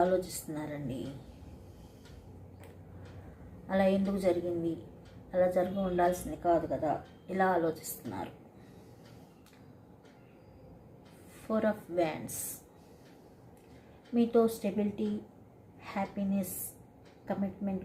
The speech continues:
గురించి కలలు కంటున్నారండి. పెళ్లి కాని వారైతే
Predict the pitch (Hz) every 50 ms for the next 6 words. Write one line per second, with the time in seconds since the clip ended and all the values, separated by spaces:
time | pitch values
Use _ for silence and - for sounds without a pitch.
0 | - 190 185 190 190 185 - 233 226 - 196 180 185 190 208 208 202 185 170 165
1 | - 160 160 156 151 151 156 160 160 156 156 156 151 - - - - - - -
2 | - - - - - - - - - - - - - - - - - - - -
3 | - - - - - - - - - - - - - - - - - - - -
4 | - - - - 240 233 226 233 240 240 233 220 214 208 202 196 196 190 190 190
5 | 185 - 202